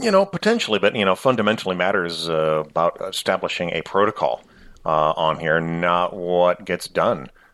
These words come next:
you know, w-, with that or how it gets used. And, you know, on top of that, and, and this is, this is the, the whole gotcha on here, is, you know, we,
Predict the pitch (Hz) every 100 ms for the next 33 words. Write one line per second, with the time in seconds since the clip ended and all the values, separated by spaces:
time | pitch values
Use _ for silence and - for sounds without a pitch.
0 | _ 101 76 78 90 95 87 - 85 71
1 | 82 76 85 87 85 80 - 104 - -
2 | - - - _ 101 92 92 90 - 87
3 | 92 - _ _ _ _ _ 107 110 123
4 | 139 113 104 95 90 - 101 95 101 90
5 | 95 - 90 80 - 87 - 80 - 78
6 | - - _ _ 104 90 90 120 - -
7 | 78 78 85 - - 117 92 85 - 90
8 | 80 98 107